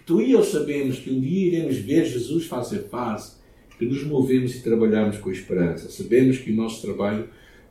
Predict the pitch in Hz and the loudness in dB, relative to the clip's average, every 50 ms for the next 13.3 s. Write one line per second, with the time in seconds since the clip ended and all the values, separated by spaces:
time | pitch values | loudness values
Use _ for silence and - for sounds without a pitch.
0 | - 107 113 110 113 120 123 117 104 110 117 120 120 117 110 98 - - - - | -10 -6 -2 0 0 2 2 2 4 4 4 4 6 4 4 2 0 -4 -10 -18
1 | _ - _ _ - - - _ - - - - - - - _ _ _ 143 139 | _ -20 _ _ -20 -20 -20 _ -20 -20 -20 -20 -20 -20 -20 _ _ _ -2 0
2 | 139 143 147 143 143 135 131 - - - 139 135 151 160 170 175 170 - - - | 0 2 4 4 6 6 6 4 2 2 2 4 6 6 8 6 4 4 4 4
3 | 175 151 - - - - - - - 180 143 151 165 185 185 175 - - 165 156 | 4 4 4 2 -4 -6 -8 -6 -4 2 4 6 6 8 6 6 4 2 2 2
4 | 156 147 147 143 - - 139 143 135 127 127 139 143 147 147 143 147 147 151 151 | 2 2 0 -2 -4 -4 -4 -2 -4 -4 -2 2 4 4 4 4 2 0 0 0
5 | 151 - - - - 139 143 147 143 143 139 139 139 135 135 131 127 123 131 139 | 0 0 -4 -4 -2 0 0 4 6 6 6 6 4 0 0 0 0 0 0 2
6 | 151 165 170 156 147 131 120 123 131 131 123 110 - - - _ _ _ - 127 | 2 2 2 2 0 -4 -4 -4 -4 -4 -4 -4 -8 -14 -20 _ _ _ -10 -6
7 | 135 147 143 139 139 127 - 135 135 131 131 139 160 170 165 156 - 131 127 117 | -4 -4 -2 -2 -2 0 2 2 2 4 2 4 4 4 4 4 2 2 0 0
8 | 113 117 107 92 90 90 90 87 87 - - - - - - _ _ _ _ _ | 0 -2 -4 -4 -6 -8 -8 -8 -10 -10 -16 -20 -20 -20 -20 _ _ _ _ _
9 | _ _ _ _ _ _ - 156 170 175 180 175 175 - - - 170 - - - | _ _ _ _ _ _ 0 0 2 4 4 4 4 4 4 4 2 2 0 2
10 | 175 170 180 175 156 - - 135 131 - - 160 156 165 160 156 - 139 147 151 | 4 6 6 6 6 4 -2 -6 -6 -2 2 4 4 4 4 2 -2 -4 -4 -2
11 | 147 143 143 135 127 - 156 - - - - 131 131 143 151 156 156 151 135 135 | 0 0 0 0 2 2 2 2 2 0 0 2 2 4 4 2 2 0 -2 -2
12 | 131 127 - - - - _ _ _ - 127 156 147 - - - 160 185 214 190 | -4 -6 -6 -10 -18 -20 _ _ _ -8 -6 -4 -4 -4 -4 -2 4 6 6 6
13 | - - - 120 113 110 | 6 2 -4 -8 -8 -10